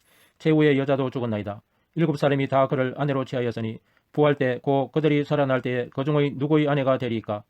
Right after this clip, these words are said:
예수께서 이르시되, 너희가 성경도 하나님의 능력도 알지 못함으로 오해함이 아니냐? 사람이 죽은 자 가운데서 살아날 때에는 장가도 아니가고 시집도 아니가고 하늘에 있는 천사들과 같으니라.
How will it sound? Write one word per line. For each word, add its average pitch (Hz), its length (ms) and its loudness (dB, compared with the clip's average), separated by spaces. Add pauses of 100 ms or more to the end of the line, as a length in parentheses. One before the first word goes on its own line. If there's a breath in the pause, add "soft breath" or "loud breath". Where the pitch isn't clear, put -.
(200)
예수께서 139 400 0
이르시되, 117 420 -4 (500 soft breath)
너희가 147 340 4
성경도 139 560 0
하나님의 151 380 2
능력도 139 400 -2
알지 127 240 -2
못함으로 123 500 -2
오해함이 143 480 0
아니냐? 110 320 -4 (420)
사람이 156 380 2
죽은 143 200 -2
자 139 160 4
가운데서 135 420 0
살아날 127 360 -2
때에는 117 380 -6
장가도 123 340 0
아니가고 117 460 -2
시집도 147 420 -4
아니가고 117 440 -2 (240)
하늘에 156 260 0
있는 143 220 0
천사들과 123 520 -2
같으니라. 107 460 -8